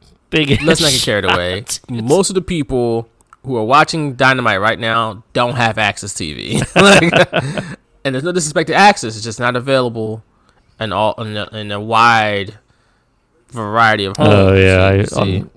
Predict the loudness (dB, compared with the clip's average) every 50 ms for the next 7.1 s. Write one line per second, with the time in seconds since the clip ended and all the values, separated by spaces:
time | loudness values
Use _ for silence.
0 | -8 -6 -6 -4 -4 -6 -8 -8 -6 -6 -6 -6 -8 -10 -10 -14 -14 -12 -10 -10
1 | -10 -10 -12 -16 -16 -18 -20 -16 -16 -16 -16 -16 -20 -20 -20 -20 -20 -20 _ _
2 | -18 -16 -12 -12 -12 -12 -12 -20 -20 _ -6 -2 0 0 2 2 0 0 -2 -4
3 | -4 -4 -4 -4 -2 -4 -6 -4 -4 -4 -4 -6 -10 -12 -18 _ _ -4 -4 -4
4 | -2 -2 -4 -6 -8 -6 -4 2 4 6 6 6 6 4 4 0 -4 -6 -6 -6
5 | -6 -4 -6 -8 -8 -8 -8 -8 -8 -6 -6 -6 -6 -6 -8 -12 -12 -10 -10 -10
6 | -6 -4 -4 -4 -6 -6 -12 -6 -4 -4 -2 -2 -2 -2 -2 -4 -4 -6 -6 -6
7 | -10